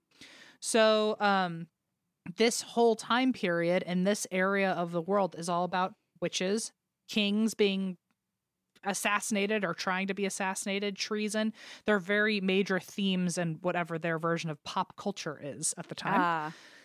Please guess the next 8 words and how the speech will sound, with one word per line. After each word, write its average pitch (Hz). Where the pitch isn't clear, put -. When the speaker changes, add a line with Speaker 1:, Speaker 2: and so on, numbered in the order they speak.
Speaker 1:
And 226
this 254
leads 285
to 269
Shakespeare 277
having 294
some 277
inspiration. 254